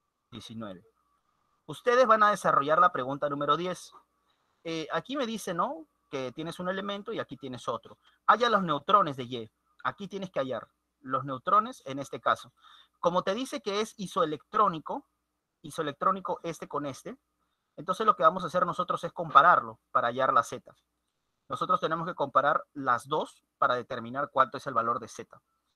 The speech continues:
Como me dicen que es isoelectrónico, nosotros aquí arriba, aquí arriba, como pueden observar, aquí me hablan de, es justamente eso, me hablan cuándo es isoelectrónico. Entonces, eh,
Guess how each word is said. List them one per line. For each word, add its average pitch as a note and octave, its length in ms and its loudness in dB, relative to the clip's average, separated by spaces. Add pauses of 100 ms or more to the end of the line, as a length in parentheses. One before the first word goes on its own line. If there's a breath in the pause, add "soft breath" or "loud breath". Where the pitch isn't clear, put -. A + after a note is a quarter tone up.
(340 loud breath)
Como C#3 220 -2
me C#3 120 -4
dicen F#3 280 -8
que F#3+ 100 -6
es F#3+ 160 -10
isoelectrónico, E3 1040 -4
nosotros C#3 400 -12
aquí C#3 240 -6
arriba, C3+ 420 -6 (520)
aquí G#2 220 -16
arriba, A#2 320 -6
como A2+ 180 -16
pueden A#2+ 260 -14
observar, C3 460 -6 (420 soft breath)
aquí B2+ 300 -4
me F3 120 -6
hablan F3 360 2
de, C#3+ 180 -6
es C#3 120 -6
justamente D#3+ 520 -6
eso, B2+ 160 -10
me B2 80 -4
hablan D3+ 240 -2
cuándo C#3+ 400 4
es C3+ 240 -6
isoelectrónico. C3 760 -4 (800)
Entonces, D3 800 -8
eh, C#3+ 280 -6